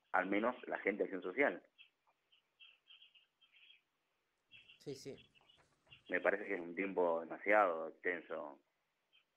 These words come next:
Speaker 1: para que nadie se dé cuenta que aquí hay una, una, una, una pareja viviendo, como decís vos, en un baño de una estación de trenes que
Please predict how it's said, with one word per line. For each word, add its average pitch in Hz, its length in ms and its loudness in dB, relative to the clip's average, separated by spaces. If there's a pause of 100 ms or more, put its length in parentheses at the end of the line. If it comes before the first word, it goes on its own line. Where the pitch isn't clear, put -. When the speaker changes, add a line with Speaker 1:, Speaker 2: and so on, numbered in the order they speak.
(220)
Speaker 1:
para 82 180 2
que 85 100 -6
nadie 87 280 0
se 87 80 0
dé 85 80 0
cuenta 90 260 -2
que 85 60 -2
aquí 92 220 -2
hay 90 140 4
una, 85 300 -4
una, 85 280 -4 (100)
una, 87 320 -4
una 92 220 -2
pareja 95 320 0
viviendo, 98 540 -2 (460)
como 90 180 -2
decís 98 160 -2
vos, 92 220 4
en 85 120 -6
un 104 160 -4
baño 131 480 4 (580)
de 92 120 0
una 92 600 0
estación 104 260 -8
de 98 100 2
trenes 113 400 0
que 113 380 4